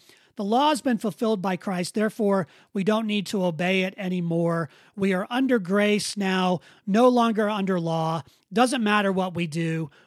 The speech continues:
we are covered by God's grace." Wesley says, "No, that law is still in force."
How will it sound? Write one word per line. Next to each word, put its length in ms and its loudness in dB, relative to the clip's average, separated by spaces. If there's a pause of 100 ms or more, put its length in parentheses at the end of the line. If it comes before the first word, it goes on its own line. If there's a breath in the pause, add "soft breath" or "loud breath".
we 160 0
are 100 0
covered 420 -4
by 260 -4
God's 400 -8
grace." 500 -12
Wesley 320 -12
says, 340 -8
"No, 380 -6 (460 soft breath)
that 220 -8
law 280 -2
is 200 -8
still 380 -6
in 220 -8
force." 680 -8